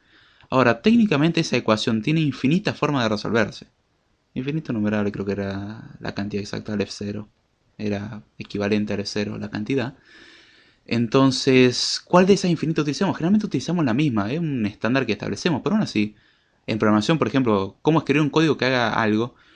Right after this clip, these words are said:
Si uno ve el código que escribe alguien que recién está empezando y alguien que ya tiene tiempo de experiencia y un intermedio, y aunque sean dos personas con experiencia, con la misma cantidad de años estudiando en el mismo lugar,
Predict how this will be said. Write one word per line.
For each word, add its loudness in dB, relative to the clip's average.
Si 2
uno 6
ve 4
el 0
código 2
que 0
escribe 0
alguien 2
que -2
recién 0
está -2
empezando 0
y 4
alguien 2
que -6
ya -4
tiene -4
tiempo 0
de -2
experiencia 0
y 2
un 0
intermedio, 0
y 2
aunque 6
sean 4
dos 4
personas 0
con 0
experiencia, 0
con 2
la 4
misma 2
cantidad 2
de 4
años 0
estudiando 2
en 0
el 0
mismo -2
lugar, -2